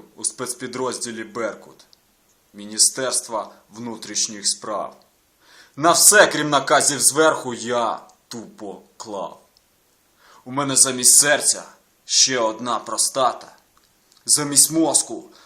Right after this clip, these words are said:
спи-, щит зі спецсплаву.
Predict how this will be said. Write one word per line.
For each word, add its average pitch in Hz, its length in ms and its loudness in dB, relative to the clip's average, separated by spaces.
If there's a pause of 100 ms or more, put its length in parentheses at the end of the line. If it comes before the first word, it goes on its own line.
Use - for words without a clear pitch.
(100)
спи-, - 560 -2
щит - 800 2
зі 123 100 0
спецсплаву. 127 1000 2